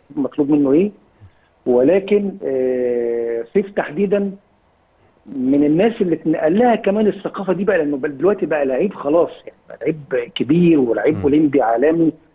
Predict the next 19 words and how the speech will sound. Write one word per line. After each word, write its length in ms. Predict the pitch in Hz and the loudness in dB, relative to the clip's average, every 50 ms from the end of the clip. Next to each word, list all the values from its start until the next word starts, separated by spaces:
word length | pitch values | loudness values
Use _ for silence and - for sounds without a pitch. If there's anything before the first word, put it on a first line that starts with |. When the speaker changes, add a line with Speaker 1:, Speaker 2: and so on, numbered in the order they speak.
| _ _ _ _ - | _ _ _ _ -6
Speaker 1:
فبقى 320 | 127 120 131 123 123 120 | -2 0 0 2 2 2
عارف 300 | 139 208 202 196 - 190 | 2 2 0 -2 -2 0
هو 200 | 214 208 185 165 | 2 2 2 0
كمان، 480 | - - 143 165 185 196 190 180 160 - - - | 0 -6 -6 -4 -4 -2 -2 -4 -6 -8 -12 -12
آه، 240 | 156 139 127 127 131 - 147 | -10 -8 -6 -8 -8 -8 -8
آه، 220 | 135 131 - - - | -8 -6 -8 -8 -8
مطلوب 360 | 123 120 - - - 202 175 190 | -8 -8 -6 -2 -2 -2 2 2
منه 260 | 185 180 175 170 170 | 0 2 4 4 4
ايه 100 | 170 156 | 4 4
وهو 300 | 147 143 147 135 131 127 | 2 0 0 0 0 -2
مسافر. 340 | 123 - - 139 123 - - - - | -2 -2 -2 -4 -4 -4 -8 -16 -16
فكان 220 | 123 - 120 117 - - | -10 -8 -8 -8 -2 -4
في 60 | 175 | -2
الحمد 280 | 170 - 175 165 151 | -2 0 -2 0 2
لله 80 | 160 160 | 2 2
تركيز 400 | 156 147 131 - - 185 175 156 147 | 2 0 -4 -4 0 0 0 0 0
من 60 | 156 139 | -2 -4
البعثه 360 | 127 127 156 156 151 - 139 | -4 -2 -2 -2 0 -2 -4
بالكامل. 460 | 127 123 - - 160 175 185 190 190 | -6 -6 -2 0 0 0 0 -2 -4